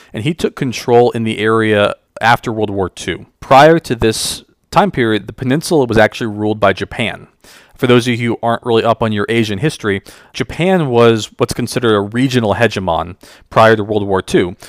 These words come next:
which means that they were the ruling power in Asia. They were the strongest country by far. They had a lot of power and influence across that part of the world. But World War Two ended a lot of the power and influence that Japan had. They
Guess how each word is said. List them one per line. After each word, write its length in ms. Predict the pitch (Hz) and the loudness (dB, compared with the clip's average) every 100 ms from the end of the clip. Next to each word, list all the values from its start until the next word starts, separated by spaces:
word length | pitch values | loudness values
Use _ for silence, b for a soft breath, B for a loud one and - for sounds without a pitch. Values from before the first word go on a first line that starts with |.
| B | B
which 180 | 147 - | -10 -4
means 160 | 139 131 | -4 -2
that 140 | 113 | 2
they 160 | 120 127 | 2 4
were 240 | 120 123 | 2 0
the 160 | 117 107 | 0 -6
ruling 440 | 104 120 113 107 | -2 -2 -2 -4
power 420 | - 117 107 104 | 2 4 4 2
in 180 | 101 98 | -4 -8
Asia. 360 | 101 104 - - | -6 -6 -8 -6
They 100 | 104 | -4
were 120 | 101 | -2
the 80 | 95 | -4
strongest 500 | - 117 120 123 - | 2 4 4 0 -2
country 280 | 110 - 101 | -2 -2 -2
by 180 | 90 | 0
far. 440 | 87 135 135 131 127 B B - | 2 6 6 6 2 B B -4
They 100 | 107 | 0
had 80 | |
a 60 | 104 | 2
lot 260 | 98 104 104 | 4 6 6
of 100 | - | 4
power 440 | 113 110 107 98 | 2 4 4 0
and 100 | 101 | -2
influence 500 | 110 107 113 104 - | -8 -6 -4 -4 -6
across 460 | - - 98 98 - | -6 2 2 2 0
that 320 | 104 98 - | 0 0 0
part 180 | 104 98 | -2 -2
of 60 | |
the 80 | 92 | -6
world. 400 | 110 - - - B B B B _ | -6 -6 -8 -12 B B B B _
But 300 | 135 - 98 | 4 4 -2
World 280 | 123 123 120 | 0 0 4
War 160 | 113 | 2
Two 420 | 107 - 165 135 - 123 | 0 2 2 2 -2 -2
ended 440 | 131 131 117 104 | -2 0 0 0
a 40 | |
lot 240 | 104 104 107 | 0 2 2
of 100 | 104 | 0
the 80 | 98 | -8
power 440 | - 110 110 110 | 2 4 4 4
and 100 | 104 | 0
influence 380 | 104 - 101 - | -6 -4 -4 -4
that 120 | - | -6
Japan 380 | 101 - 98 87 | -8 -6 -6 -2
had. 380 | - - - - B B B B - | -2 -4 -6 -18 B B B B 0
They 460 | 117 113 104 101 | 6 8 6 2